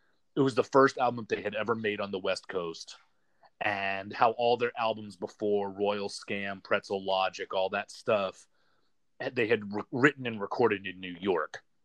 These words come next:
And all that stuff always had sort of this edgy sound to it. And all of a sudden, here they are in California with this totally chilling California vibe,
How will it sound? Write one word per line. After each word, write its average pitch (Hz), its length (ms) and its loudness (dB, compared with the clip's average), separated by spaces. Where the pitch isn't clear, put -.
And 135 140 2
all 127 180 12
that 131 160 8
stuff 123 260 8
always 107 300 4
had 107 160 0
sort - 200 -6
of 95 60 -4
this 95 220 -10
edgy 101 320 0
sound 98 520 -6
to 90 220 -4
it. 87 140 0
And 110 160 2
all 113 100 6
of 113 60 0
a 113 40 -6
sudden, 110 280 -2
here 110 160 -2
they 101 160 -2
are 98 200 -4
in 98 80 -10
California 92 800 -4
with 127 180 0
this - 180 -8
totally 107 1120 0
chilling 120 920 2
California 113 760 0
vibe, 85 560 2